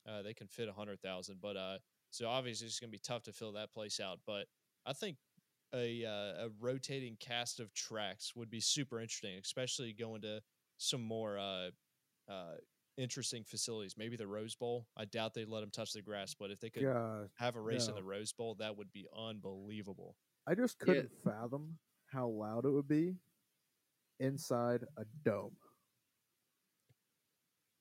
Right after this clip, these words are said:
Speaker 1: Especially,
Speaker 3: Yeah, but
Speaker 1: uh,
Speaker 3: then you also
Speaker 1: especially
Speaker 3: got
Speaker 1: Jerry World.
Speaker 3: you
Speaker 2: Yeah.
Speaker 3: gotta factor in, like, the, when people leave the Chili Bowl, although it's midgets out there, you're leaving with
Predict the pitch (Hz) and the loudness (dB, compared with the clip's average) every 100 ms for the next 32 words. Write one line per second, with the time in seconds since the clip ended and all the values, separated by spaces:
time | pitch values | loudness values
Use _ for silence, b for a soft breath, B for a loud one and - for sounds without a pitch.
0 | _ - - 135 151 156 147 151 160 165 | _ -6 0 4 8 8 8 6 6 6
1 | 151 139 143 135 143 139 - _ - 117 | 6 6 4 6 4 4 0 _ 0 2
2 | 120 110 110 110 - _ _ _ - 156 | 2 0 -4 -6 -12 _ _ _ 4 8
3 | 156 156 - 139 139 - 143 143 139 131 | 8 8 4 2 4 2 2 2 2 2
4 | - 127 123 123 120 _ _ _ - 139 | 4 4 4 0 -6 _ _ _ 4 4
5 | 135 160 160 156 131 139 139 131 127 - | 8 6 6 4 6 6 6 6 4 6
6 | 139 135 120 120 120 120 135 139 139 139 | 8 8 6 2 0 0 0 2 4 6
7 | 131 - 131 139 139 127 - 123 - 131 | 6 4 2 4 6 4 4 0 0 2
8 | 131 127 - _ _ _ _ 147 143 135 | 4 2 0 _ _ _ _ 4 6 8
9 | 160 156 139 135 | 8 6 6 6